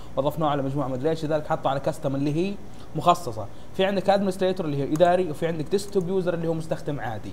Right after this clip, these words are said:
تمام؟ ممكن نترك المستخدم هذا على ديسكتوب يوزر اذا كان اخوك صغير فما تبي يدلع بالجهاز، ممكن تحط له ديسكتوب يوزر، اوكي. طيب، راح يطلب منك الباسورد، راح تعطيه الباسورد حق الجهاز، ماشي؟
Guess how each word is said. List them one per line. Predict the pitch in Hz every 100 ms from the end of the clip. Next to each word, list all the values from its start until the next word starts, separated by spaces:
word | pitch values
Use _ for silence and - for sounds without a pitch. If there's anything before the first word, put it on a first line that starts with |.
| 107
تمام؟ | 120 151 180 - - -
ممكن | 190 185
نترك | 190 185 165
المستخدم | 151 151 170 147
هذا | 156 156
على | 139 135
ديسكتوب | 139 - 143
يوزر | 135 180 190
اذا | 147
كان | 143 156
اخوك | 143 156
صغير | - - 165 160
فما | 143 151
تبي | 147
يدلع | 147 147 120
بالجهاز، | 120 123 139 147 147 - - -
ممكن | 143
تحط | 143 147
له | 131 - -
ديسكتوب | 120 - 123 143
يوزر، | 160 98 - - -
اوكي. | 180 226 107 - - - - - - - - - -
طيب، | 165 - - - - - - - -
راح | 160
يطلب | 202 220
منك | 226 208
الباسورد، | 185 180 127 123 -
راح | 139
تعطيه | - 139 156
الباسورد | 131 131 135
حق | 127
الجهاز، | 123 123 123 139 214 - - - - - - - - - 135
ماشي؟ | 131 127 147 254